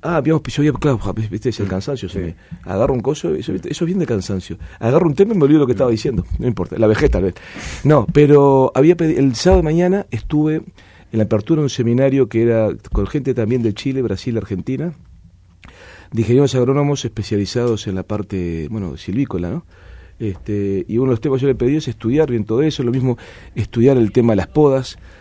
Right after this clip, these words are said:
Speaker 1: porque, viste, uno le da la impresión que con los vientos que está viendo, de repente hay que tratar de achicar la altura,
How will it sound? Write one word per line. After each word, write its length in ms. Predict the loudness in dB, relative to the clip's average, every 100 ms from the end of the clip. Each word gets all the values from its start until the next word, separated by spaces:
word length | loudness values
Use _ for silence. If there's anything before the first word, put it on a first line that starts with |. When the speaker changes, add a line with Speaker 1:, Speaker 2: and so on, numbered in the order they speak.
| -20 _
Speaker 1:
porque, 160 | -10 -6
viste, 200 | -6 -4
uno 80 | -4
le 60 |
da 60 | -2
la 60 | -2
impresión 480 | -4 -6 -6 -6
que 100 | -4 -4
con 80 |
los 80 | -4
vientos 240 | -4 -4 -6
que 40 |
está 160 | -6 -4
viendo, 440 | -2 -2 -2 -2
de 60 | -2
repente 400 | -4 -2 -2 -2
hay 40 |
que 240 | -2 -2 -2
tratar 320 | -4 -2 -2
de 80 | -2
achicar 400 | -4 -6 -4 -4
la 80 | -2
altura, 500 | -6 -4 -4 -4 -6